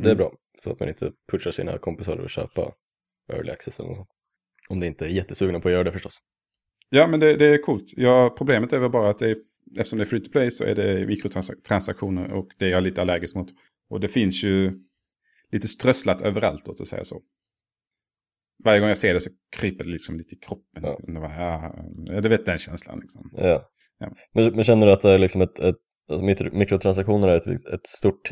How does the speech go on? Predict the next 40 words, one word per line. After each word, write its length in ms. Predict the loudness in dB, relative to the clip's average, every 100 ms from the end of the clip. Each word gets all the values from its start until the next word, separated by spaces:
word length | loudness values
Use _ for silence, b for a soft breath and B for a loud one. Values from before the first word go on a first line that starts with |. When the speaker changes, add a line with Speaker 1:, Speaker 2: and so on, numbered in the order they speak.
| -8
Speaker 2:
hinder 400 | -2 2 4 4
och 80 | 4
att 140 | 2
du 80 | 0
måste 720 | 0 0 -4 -2 4 6 6 0 _ -6
betala 640 | -2 2 2 4 2 0 -4 _ -6
för 60 | -4
att 100 | -2
komma 160 | -2
vidare 280 | -2 -2 -4
i 60 | -2
spelet, 360 | 0 0 0
eller 200 | -2 0 0
är 60 | -2
det 60 |
mer 300 | -4 -8 -10 -14 _ _ _ _
att 200 | -4 -4
det 140 | 0 0
är 120 | 0
som, 380 | -4 -8 -8 -14 _ _ _ -20
ska 100 | -14
man 60 |
säga, 160 | -10 -8
en 160 | -4 -2
genväg? 480 | -2 0 0 0 -6 _ _ _ _ 2
Speaker 1:
Det 100 | 6
är 60 | 6
en 80 |
genväg, 280 | 6 2 -2 -8 _ _ -6
Speaker 2:
Ja. 140 | -2
Speaker 1:
definitivt. 420 | -2 -4 -8 -10 -12 _ _ _ -2
Men 100 | 2
de 100 | 4
fin-, 260 | 2 0 2
genvägen 400 | 2 4 4 2
finns 200 | 0 0
ju 40 |
överallt 320 | 0 0 -4 -6
för 100 |
att 60 | -12